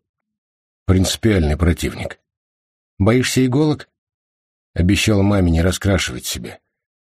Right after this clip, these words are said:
«Кстати, ты тоже чистая». «Я удалила татуировки, когда поступила в Джи Эс». «А где они у тебя были?» «Одна на левом плече, а другая на бедре».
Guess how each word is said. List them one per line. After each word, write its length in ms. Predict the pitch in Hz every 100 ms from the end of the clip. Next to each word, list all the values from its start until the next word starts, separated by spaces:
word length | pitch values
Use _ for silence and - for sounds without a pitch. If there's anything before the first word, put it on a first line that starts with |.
| _ _
«Кстати, 440 | - - 117 87 -
ты 160 | 127
тоже 280 | 127 143 95
чистая». 560 | - 76 - 64 - - _ _ _ _ _ _ _
«Я 240 | 95 98 127
удалила 480 | 123 131 127 98 80
татуировки, 640 | - 87 90 80 - -
когда 240 | 76 80 80
поступила 500 | 80 87 - 82 80
в 60 |
Джи 260 | 73 80 64
Эс». 260 | - - _ _ _ _ _ _ _ _
«А 180 | - 92
где 220 | 95 110
они 160 | 98 73
у 60 | 71
тебя 240 | 73 78
были?» 340 | 80 - - _ _ _ _ _ _ _ _ _ -
«Одна 240 | 95 139
на 80 | 139
левом 320 | 123 117 117
плече, 340 | 110 104 - 95
а 60 |
другая 360 | 87 85 101 95
на 120 | 82
бедре». 420 | 78 76 80 80